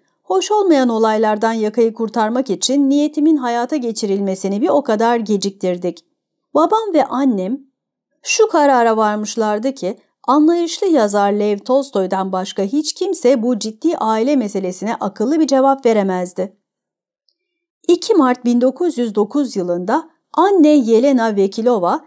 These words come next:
Tiflis'ten Tolstoy'a bir mektup yazar ve aile bireylerinin inanç arayışlarını anlatır.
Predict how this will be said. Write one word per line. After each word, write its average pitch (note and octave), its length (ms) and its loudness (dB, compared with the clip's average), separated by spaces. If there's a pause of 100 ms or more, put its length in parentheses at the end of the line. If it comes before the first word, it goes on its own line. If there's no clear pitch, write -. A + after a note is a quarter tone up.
(140)
Tiflis'ten B3 720 -2
Tolstoy'a B3+ 600 0
bir A#3 80 -2
mektup G#3+ 400 -4
yazar A3 460 0
ve C#4+ 180 4
aile C4+ 400 0
bireylerinin A3+ 680 0
inanç C#4 380 -2
arayışlarını A3+ 680 -2
anlatır. G3 600 -2